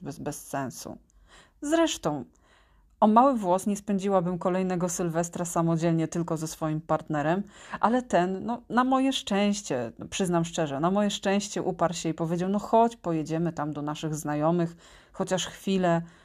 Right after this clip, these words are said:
no tak z dwie, trzy godzinki spędzimy razem odliczanie, zapalimy zimne ognie, wypijemy lampkę wina, lampkę szampana i po prostu wrócimy do domu".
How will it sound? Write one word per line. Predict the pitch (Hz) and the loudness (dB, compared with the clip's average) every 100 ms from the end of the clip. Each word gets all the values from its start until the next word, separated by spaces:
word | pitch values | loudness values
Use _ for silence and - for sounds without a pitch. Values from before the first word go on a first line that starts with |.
| _ - | _ -4
no | 170 170 | 0 0
tak | 165 151 | -2 -4
z | 156 | -6
dwie, | 151 175 190 | -2 0 0
trzy | - 170 | 0 -2
godzinki | 175 156 185 185 170 160 | 0 0 0 -2 -2 -4
spędzimy | 156 - 165 160 185 170 | -4 -2 0 2 2 2
razem | 156 156 151 | 2 0 -2
odliczanie, | 156 170 180 175 165 165 165 156 143 143 143 - - | -2 -2 -4 0 2 4 2 0 -4 -6 -8 -14 -10
zapalimy | 165 175 180 175 170 | -6 -2 -2 0 0
zimne | 185 180 170 | 0 0 2
ognie, | 160 175 160 160 160 151 147 147 - - - - 156 | 2 0 0 -2 -2 -2 -2 -4 -8 -20 -20 -18 -6
wypijemy | 165 170 190 185 180 | -4 -2 0 2 2
lampkę | 180 175 - | 2 0 -4
wina, | 170 175 180 175 170 170 | -2 0 0 2 4 4
lampkę | 165 160 165 | 2 -2 -6
szampana | - 165 170 170 170 160 139 | -4 -4 0 2 2 0 -2
i | 156 | -4
po | 180 | 0
prostu | 254 247 | 0 0
wrócimy | 214 220 226 202 | 0 0 0 0
do | 175 170 | 2 2
domu". | 151 135 107 | 2 0 -4